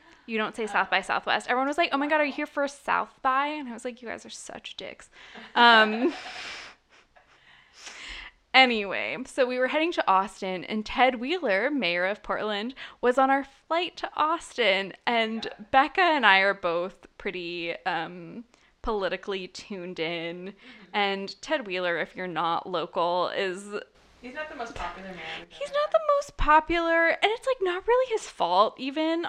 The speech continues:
Speaker 1: honestly. Like, I don't think anyone would have done well in the Trump era.
Speaker 2: Yeah.
Speaker 1: Like, it's not, it's
Speaker 2: Yeah.
Speaker 1: not a fair circumstance to find yourself in, especially to unexpectedly find yourself
Speaker 2: Mm-hmm.
Speaker 1: in.
Speaker 2: Mm-hmm.
Speaker 1: Like, I don't hold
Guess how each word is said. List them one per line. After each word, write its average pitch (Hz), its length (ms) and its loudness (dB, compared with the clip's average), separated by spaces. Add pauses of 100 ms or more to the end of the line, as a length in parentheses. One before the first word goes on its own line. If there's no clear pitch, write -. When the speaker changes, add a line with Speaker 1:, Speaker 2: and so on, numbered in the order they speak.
Speaker 1:
honestly. 339 500 -6
Like, 320 180 0
I 294 80 4
don't 381 140 2
think 359 220 -2
anyone 254 480 2
would 320 100 2
have 277 160 0
done 311 280 2
well 320 280 4
in 302 160 0
the 320 80 -2
Trump 294 400 0
era. 285 480 0
Speaker 2:
Yeah. 226 80 -12 (240)
Speaker 1:
Like, 294 140 2
it's - 140 0
not, 285 640 4
it's 311 180 -4
Speaker 2:
Yeah. 302 60 0
Speaker 1:
not 311 160 4
a 277 80 4
fair 190 380 2
circumstance 214 720 -6
to 208 120 -10
find 185 340 -6
yourself 247 460 -6
in, 285 320 -6 (240)
especially 240 380 -6
to 226 240 -12
unexpectedly 208 920 -6
find 349 320 0
yourself 359 440 -2
Speaker 2:
Mm-hmm. 381 40 -2
Speaker 1:
in. 370 180 0 (100)
Speaker 2:
Mm-hmm. - 360 -20
Speaker 1:
Like, 247 260 2
I 285 200 4
don't 302 180 2
hold 208 540 -2